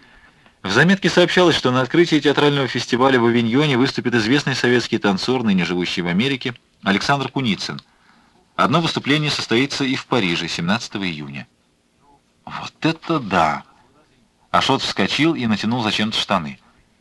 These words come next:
Ты что, за билетами уже? Чёрт, Сашка в Париже, подумать только. Ну, он у меня не выкрутится, подлюка, прижму к стенке.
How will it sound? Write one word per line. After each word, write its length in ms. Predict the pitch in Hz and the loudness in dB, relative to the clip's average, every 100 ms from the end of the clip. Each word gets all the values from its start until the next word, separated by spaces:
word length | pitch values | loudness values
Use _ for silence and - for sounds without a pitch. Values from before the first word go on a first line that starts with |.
| _ | _
Ты 80 | 120 | -8
что, 180 | - 107 | -4 -2
за 120 | 101 | -2
билетами 420 | 120 165 147 95 | -2 -2 -4 -4
уже? 240 | 78 73 - _ _ _ _ - | -6 -8 -16 _ _ _ _ -8
Чёрт, 460 | - - - - | -4 -4 -6 -8
Сашка 420 | - 127 113 - | 0 2 2 0
в 80 | 90 | -6
Париже, 380 | - 85 73 76 | -2 -2 -4 -8
подумать 540 | 87 85 170 185 170 | -6 -2 0 0 -2
только. 360 | - 113 - 82 - - - _ - | 0 -2 -2 -12 -16 -20 -20 _ -6
Ну, 420 | 85 156 247 - | 0 2 2 0
он 180 | 135 135 | 0 2
у 60 | 127 | 2
меня 260 | 127 120 | 4 4
не 140 | 113 117 | 4 2
выкрутится, 560 | 107 - 87 - - | 2 -2 -4 -8 -6
подлюка, 480 | - 95 90 85 76 | 0 0 0 -2 -2
прижму 360 | 107 147 151 - | 2 2 2 0
к 60 | |
стенке. 460 | - 110 82 - | 0 0 0 -2